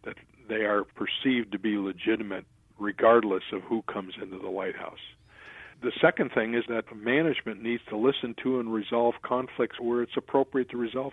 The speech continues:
conflicts. If management has somebody who's engaging in malfeasance or misfeasance, that's in management's interest to do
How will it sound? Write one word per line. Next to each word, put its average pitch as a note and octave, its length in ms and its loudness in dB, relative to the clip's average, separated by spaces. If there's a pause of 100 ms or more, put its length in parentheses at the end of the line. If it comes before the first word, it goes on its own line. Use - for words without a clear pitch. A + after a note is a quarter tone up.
conflicts. C#3+ 500 -8 (320)
If B2 160 0
management C3 640 4
has A#2+ 280 0
somebody B2 380 6
who's A2 220 -2
engaging A2+ 580 2
in A2 180 -6
malfeasance A#2 800 0
or A2 120 0
misfeasance, B2+ 760 -2 (600)
that's C#3+ 200 4
in C3 160 6
management's C3 640 0
interest A#2+ 400 -2 (460)
to A#2+ 100 4
do C#3+ 320 2